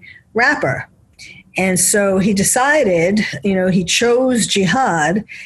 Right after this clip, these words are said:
and he left the rap world and he deleted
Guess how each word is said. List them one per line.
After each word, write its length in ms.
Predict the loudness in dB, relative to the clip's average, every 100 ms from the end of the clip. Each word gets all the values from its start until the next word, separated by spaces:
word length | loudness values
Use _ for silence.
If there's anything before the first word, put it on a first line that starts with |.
| -8
and 120 | -2 0
he 100 | 2
left 320 | 0 0 -2
the 80 | 0
rap 360 | 0 -2 -2
world 480 | -2 0 0 0 -2 -2
and 160 | 2
he 140 | 2 2
deleted 680 | 0 0 2 2 2 0